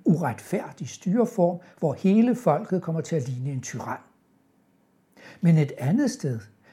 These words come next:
beskriver han den blandede forfatning, der kombinerer kongedømme, aristokrati og demokrati. Og her roser han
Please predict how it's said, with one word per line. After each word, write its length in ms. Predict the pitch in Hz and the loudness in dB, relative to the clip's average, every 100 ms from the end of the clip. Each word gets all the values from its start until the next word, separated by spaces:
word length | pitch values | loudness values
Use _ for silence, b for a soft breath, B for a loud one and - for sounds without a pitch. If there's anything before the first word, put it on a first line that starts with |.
| - | -4
beskriver 460 | 120 - 170 233 | -4 0 0 2
han 180 | 139 127 | 0 -2
den 160 | 139 113 | -4 -6
blandede 480 | 110 123 180 262 226 | -8 -4 0 0 0
forfatning, 720 | 139 - 127 104 - 117 117 b b - | -6 -10 -10 -12 -12 -14 -14 b b -2
der 80 | |
kombinerer 920 | 170 185 170 131 139 123 127 247 302 220 | 2 4 4 2 -4 -2 -2 -2 0 -2
kongedømme, 680 | - 143 180 214 170 160 | 0 2 2 2 2 2
aristokrati 800 | 151 135 131 151 127 131 - 165 170 | 0 -4 -6 -6 -8 -10 -8 -8 -8
og 140 | 160 | -4
demokrati. 840 | 160 135 - 113 - - 156 - _ _ B B B | -4 -6 -10 -14 -14 -12 -14 -14 _ _ B B B
Og 80 | 131 | -2
her 160 | 147 175 | 0 0
roser 640 | 110 123 185 311 - - | -2 0 0 0 -6 -6
han 320 | 175 143 120 | -4 -4 -6